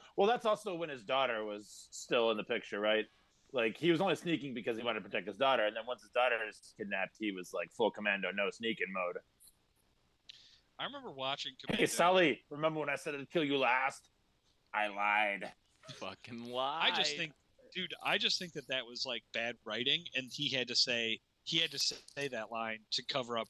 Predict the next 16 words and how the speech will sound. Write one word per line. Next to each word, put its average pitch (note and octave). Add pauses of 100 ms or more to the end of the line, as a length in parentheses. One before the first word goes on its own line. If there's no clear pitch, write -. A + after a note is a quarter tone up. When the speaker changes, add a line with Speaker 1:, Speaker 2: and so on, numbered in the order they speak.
Speaker 2:
where A2
he A2
says, A#2
like, A2 (120)
"I'll E3+
kill C#3+
you C3
last." C3 (720)
Speaker 1:
Yeah. A#3+
Speaker 2:
I F3 (100)
think F#3+
that D#3+ (140)
that D#3
line D3+ (100)
is C3+
just -